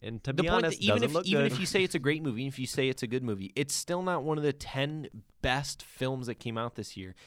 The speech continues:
Speaker 2: People are, I've seen a lot of people online now talking about what Best Picture means, and it, it's the movie that is the most culturally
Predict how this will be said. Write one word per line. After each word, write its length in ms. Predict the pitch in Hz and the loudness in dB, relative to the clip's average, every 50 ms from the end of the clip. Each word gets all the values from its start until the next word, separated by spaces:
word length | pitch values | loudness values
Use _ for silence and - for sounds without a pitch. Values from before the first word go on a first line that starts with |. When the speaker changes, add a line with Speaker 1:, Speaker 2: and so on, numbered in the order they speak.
| - - | -20 -8
Speaker 2:
People 240 | - 156 180 185 208 | -6 -4 -2 0 0
are, 180 | 196 185 175 - - | 2 2 2 2 2
I've 180 | 151 165 160 | 0 0 0
seen 180 | - - 175 165 | -2 -4 -4 -2
a 60 | 156 | 0
lot 160 | 143 143 147 147 | 0 0 0 -2
of 60 | 143 | -4
people 240 | 143 143 135 143 139 | -8 -8 -6 -2 -2
online 480 | 139 135 135 127 127 127 127 135 131 | 0 0 0 0 -2 0 0 -2 -2
now 140 | 127 127 127 | -2 -2 -4
talking 320 | - - 131 127 - 131 | -2 0 0 -2 0 -2
about 180 | 131 123 120 113 | -2 0 0 0
what 160 | 117 113 98 | -2 -4 -4
Best 220 | 92 123 123 - - | -4 -4 -4 -4 -6
Picture 340 | - 131 - - 117 107 | -6 -6 -6 -6 -6 -4
means, 420 | 101 104 107 107 110 110 110 101 104 | -4 -4 -4 -4 -4 -4 -4 -6 -6
and 120 | 104 107 | -8 -8
it, 160 | 107 92 - - - - - - - | -8 -10 -12 -14 -18 -20 -16 -8 -6
it's 180 | 131 131 - | -6 -6 -4
the 120 | - 131 123 | -6 -4 -2
movie 260 | 123 131 127 120 127 | -2 -2 -2 -2 -2
that 140 | 113 120 110 | -2 -2 -4
is 140 | 113 107 - | -4 -4 -4
the 80 | 120 | -4
most 260 | 110 113 113 110 - - | -4 -2 -4 -4 -6 -10
culturally 920 | - - 117 123 127 - - - 131 120 117 113 113 113 107 107 104 98 | -8 -2 0 0 0 0 -4 -4 -2 -2 0 0 0 0 -2 -2 -4 -6